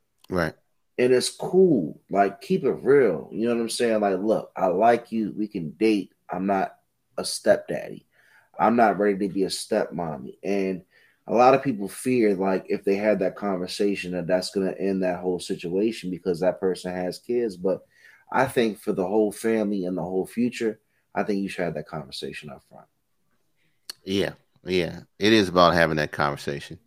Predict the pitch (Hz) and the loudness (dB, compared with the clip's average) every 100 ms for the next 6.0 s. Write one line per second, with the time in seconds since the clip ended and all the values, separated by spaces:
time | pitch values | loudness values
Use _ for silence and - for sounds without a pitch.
0 | _ - 82 80 80 - 82 80 82 76 | _ -2 0 2 0 0 -2 -2 -4 -4
1 | 85 85 90 95 87 95 87 85 82 - | 2 6 8 6 4 0 2 2 0 -2
2 | 71 - 87 87 87 80 80 87 87 78 | -8 -2 0 0 0 0 0 0 0 0
3 | 73 71 _ _ _ 73 76 85 87 - | -2 -6 _ _ _ -8 0 2 2 0
4 | 85 78 87 85 78 80 73 - 71 71 | -4 -4 -4 -4 -4 -6 -6 -8 -12 -12
5 | - _ _ _ _ 82 80 82 - - | -18 _ _ _ _ -4 -2 -2 -6 -18